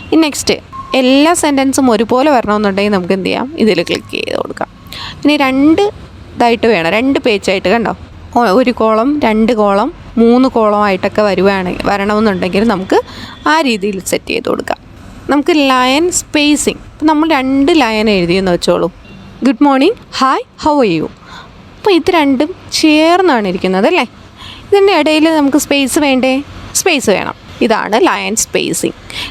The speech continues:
ഇതിൽ ക്ലിക്ക് ചെയ്യാം. വൺ പോയിന്റ് ഫൈവ് ആണ് നമ്മൾ സാധാരണ എല്ലാത്തിലും കൊടുക്കാറുള്ളത്.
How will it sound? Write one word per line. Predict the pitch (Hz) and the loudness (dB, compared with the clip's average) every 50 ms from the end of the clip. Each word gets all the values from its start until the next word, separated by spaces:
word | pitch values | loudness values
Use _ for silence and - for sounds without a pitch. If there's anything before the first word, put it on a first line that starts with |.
| - | -6
ഇതിൽ | - - 381 381 | -2 0 0 2
ക്ലിക്ക് | 294 302 247 - - | 0 0 -4 -4 -4
ചെയ്യാം. | - 180 180 175 208 294 403 - - - - - - - - - | -2 -2 0 0 0 -2 -4 -6 -12 -20 -20 -20 -20 -10 -4 -2
വൺ | 302 311 330 330 - | -2 -2 -2 -2 -2
പോയിന്റ് | 370 359 359 349 | 0 0 0 0
ഫൈവ് | - 330 285 277 277 269 | 0 0 2 2 4 4
ആണ് | 262 269 | 4 2
നമ്മൾ | 269 262 254 254 | 2 2 2 0
സാധാരണ | 269 - - 226 214 196 214 220 233 | 0 0 0 -2 0 0 -2 0 0
എല്ലാത്തിലും | 226 226 220 214 202 220 226 233 | 0 0 0 0 0 0 0 0
കൊടുക്കാറുള്ളത്. | 220 208 190 - - 214 220 214 208 180 180 175 180 196 226 381 | 0 0 0 0 0 0 0 0 -2 -2 -2 -2 0 0 0 -2